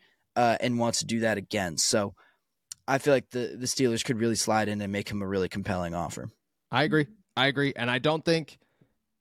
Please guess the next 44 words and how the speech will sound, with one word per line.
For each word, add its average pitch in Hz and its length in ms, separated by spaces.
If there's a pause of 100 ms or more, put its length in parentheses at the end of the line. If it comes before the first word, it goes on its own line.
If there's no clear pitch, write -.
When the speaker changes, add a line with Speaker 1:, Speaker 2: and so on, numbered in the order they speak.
(140)
Speaker 2:
I 123 60
don't 143 180
think 156 160
it, 143 140
it 131 140
changed 143 260
anything. 147 320
It 139 160
brings 214 240
up, 202 180
you 160 160
brought 185 220
up 214 140
an 156 80
interesting 147 380
point 143 260
there 131 160
with 120 100
the - 80
Patrick 131 400
Peterson 117 640 (380)
situation 127 680
and 117 100
where 117 140
they 113 140
go 117 220
with 113 160
that 120 300
if 117 200
they 113 220
consider 160 480
a 120 60
safety 120 320
like 117 180
this. 117 220
I 156 160
think 175 280
that 156 420 (580)
this 165 220
moves 175 320
the 143 100
bar. 147 360 (160)
You 123 140
know, 135 240